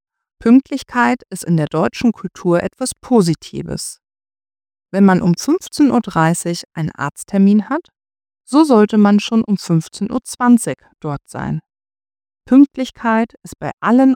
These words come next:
offiziellen Terminen wichtig. Und bei privaten Terminen? Freunde laden einander zum Beispiel um zwanzig Uhr zum Essen ein. Sie sollten nicht lange warten, denn das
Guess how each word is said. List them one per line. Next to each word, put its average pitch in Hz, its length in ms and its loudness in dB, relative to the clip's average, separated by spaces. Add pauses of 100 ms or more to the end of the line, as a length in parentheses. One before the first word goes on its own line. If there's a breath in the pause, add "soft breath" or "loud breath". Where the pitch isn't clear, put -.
offiziellen 185 720 -4
Terminen 170 680 0
wichtig. - 500 -6 (800)
Und 196 220 2
bei 143 200 -6
privaten 139 600 -10
Terminen? 233 560 2 (1000)
Freunde 277 460 2
laden 208 400 2
einander 175 600 0
zum 165 220 -2
Beispiel 156 680 -6
um 165 140 -10
zwanzig - 640 -6
Uhr 160 420 -4
zum 262 240 -2
Essen - 360 -8
ein. - 320 -8 (720)
Sie 202 160 -2
sollten 170 500 0
nicht 254 280 0
lange 220 300 2
warten, 175 500 0 (320)
denn 160 140 -2
das 147 200 -4